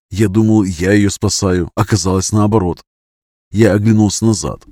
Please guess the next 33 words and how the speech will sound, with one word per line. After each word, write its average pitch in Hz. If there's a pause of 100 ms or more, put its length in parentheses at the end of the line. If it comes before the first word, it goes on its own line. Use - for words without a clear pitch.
(100)
На 104
том 120
месте, 85
где 101
мы 110
схлестнулись 107
с 82
Димкой, 107
вместо 104
зеленой 98
травы 101
в 87
радиусе 104
трех-четырех 101
метров 95
виднелось 107
выжженное 107
черное 107
поле. 67 (140)
Вместо 104
зеленого 107
цветущего 101
дерева 98
стояла 107
высушенная, 87
черная, 87
словно 113
обугленная, 107
но 113
не 113
сожженная 107
мертвая 110
коряга. 98